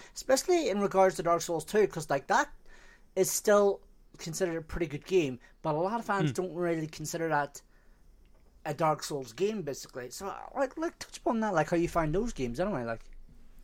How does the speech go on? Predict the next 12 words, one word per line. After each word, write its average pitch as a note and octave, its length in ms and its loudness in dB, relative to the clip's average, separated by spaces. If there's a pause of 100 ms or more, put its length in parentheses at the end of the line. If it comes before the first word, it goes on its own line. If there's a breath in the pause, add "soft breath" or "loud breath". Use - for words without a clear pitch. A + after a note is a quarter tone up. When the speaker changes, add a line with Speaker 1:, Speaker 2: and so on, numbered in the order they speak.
(500 soft breath)
Speaker 2:
Yeah, G#3+ 360 6
I'm, F#3 260 0
I'm E3 100 0
trying B3 360 0
to, A3+ 420 2 (1700 soft breath)
I'm C#3 120 -2
trying G3+ 320 2
to G#3 120 0
remember, D#3+ 320 4
'cause C#3+ 180 0
I C#3+ 120 10
haven't, E3 680 4